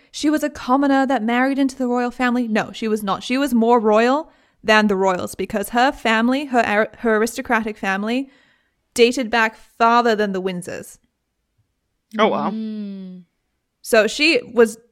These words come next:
Speaker 1: really more royal than,
Speaker 3: Yeah.
Speaker 1: than Charles. Um, Kate, who married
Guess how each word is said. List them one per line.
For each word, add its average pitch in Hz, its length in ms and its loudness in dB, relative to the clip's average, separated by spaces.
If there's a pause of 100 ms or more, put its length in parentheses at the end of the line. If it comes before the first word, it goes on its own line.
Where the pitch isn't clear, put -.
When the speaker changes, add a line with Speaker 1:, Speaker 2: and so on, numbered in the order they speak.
Speaker 1:
really 269 340 2
more 214 240 4
royal 196 560 0
than, 190 460 0
Speaker 3:
Yeah. 226 280 0
Speaker 1:
than 180 220 0
Charles. 202 400 0 (960)
Um, 208 340 2 (120)
Kate, - 480 0 (640)
who 247 140 4
married 214 460 2